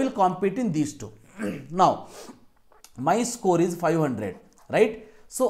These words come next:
I have M E category. When this M E category will helpful, I will tell you. See, this, see, in G M P category, remember last cutoff, last cutoff is four ninety-five.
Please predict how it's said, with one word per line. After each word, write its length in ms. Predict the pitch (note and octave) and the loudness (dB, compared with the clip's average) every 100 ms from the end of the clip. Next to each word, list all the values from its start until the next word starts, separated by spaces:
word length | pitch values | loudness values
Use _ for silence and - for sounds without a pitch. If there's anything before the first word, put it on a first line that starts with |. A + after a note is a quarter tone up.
| F3 | 2
I 40 | |
have 180 | F#3+ A#3 | 2 2
M 180 | G3+ F#3 G3+ | 2 2 0
E 40 | F3+ | -2
category. 340 | D3 A#2+ G2 - - _ _ A#2 | -4 -4 -6 -12 -20 _ _ -8
When 120 | F3+ C4+ B3+ | -2 0 0
this 140 | C#4 A#3+ | -2 -2
M 180 | G3+ A3 | -2 -2
E 40 | |
category 460 | A3 G#3 G#3 G#3 G#3 | -2 -2 0 0 0
will 100 | G3+ F#3 D#3+ | 0 2 2
helpful, 340 | F#3+ F#3+ G#3+ G#3+ - | 0 -2 -4 -4 -4
I 120 | A#2 E3+ | 2 2
will 80 | |
tell 160 | E3+ C3+ | 2 0
you. 140 | E3 | 0
See, 180 | A3 C#3+ - - _ _ - | -2 -4 -6 -12 _ _ -6
this, 200 | B3 - | -4 -2
see, 120 | A3 C3 - - - - | -2 -2 -4 -20 -20 -6
in 120 | B3 A#3+ | -2 0
G 140 | E3 C4 | 2 2
M 160 | C4+ | 2
P 120 | C4+ C4 | 0 0
category, 320 | A3 G#3+ G3+ F3+ F#3 | 0 2 0 0 0
remember 340 | G3 F#3+ F3 | 0 2 2
last 480 | C#3 D#3+ A3 B3 - - | 4 6 6 6 -2 -2
cutoff, 380 | F#3 - D#3 - - - - - | 4 8 8 6 -12 -20 -14 0
last 560 | C3 F#3 A#3 - - | 8 10 10 6 -2
cutoff 480 | F3 E3 F3 F3 - - | 0 4 4 4 0 -6
is 320 | F3+ E3+ D3+ E3 - - _ | -2 0 -2 -4 -8 -18 _
four 540 | _ - F3+ F3+ F#3+ E3+ | _ -6 2 4 4 2
ninety-five. 880 | D3+ C3 B2 A2+ G#3 A3+ - F2 | 0 -2 -4 -6 -6 -4 -4 -4